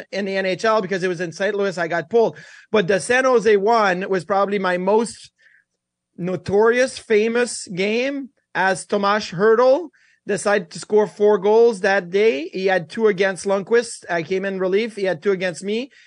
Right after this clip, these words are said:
And this famous between the leg goal, which, uh, was the Marek, uh, M-, Marek Malik goal,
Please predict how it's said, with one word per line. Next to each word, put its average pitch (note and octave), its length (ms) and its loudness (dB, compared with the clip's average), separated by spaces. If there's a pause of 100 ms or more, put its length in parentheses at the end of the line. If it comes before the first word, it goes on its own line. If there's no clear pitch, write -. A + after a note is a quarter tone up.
(100)
And F#3 180 -4
this F3+ 220 -4
famous A3 480 0
between G3 400 -6
the G3+ 100 -2
leg F#3+ 340 0
goal, A3+ 500 2 (280)
which, G3 360 -2
uh, G3 240 2
was F3+ 180 0
the F3+ 120 0
Marek, F#3+ 380 0 (160)
uh, F3 160 -2 (720)
M-, E3 280 -14
Marek F#3 400 -4
Malik G#3+ 580 -4 (340)
goal, B3+ 560 2